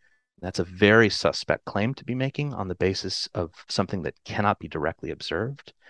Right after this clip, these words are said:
and therefore cannot be governed objectively.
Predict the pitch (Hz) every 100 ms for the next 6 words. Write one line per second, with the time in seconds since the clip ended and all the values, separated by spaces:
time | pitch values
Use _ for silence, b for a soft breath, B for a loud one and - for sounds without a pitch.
0 | b b - 92 90 - 92 117 95 92
1 | 80 - 85 85 78 65 - - - -
2 | - -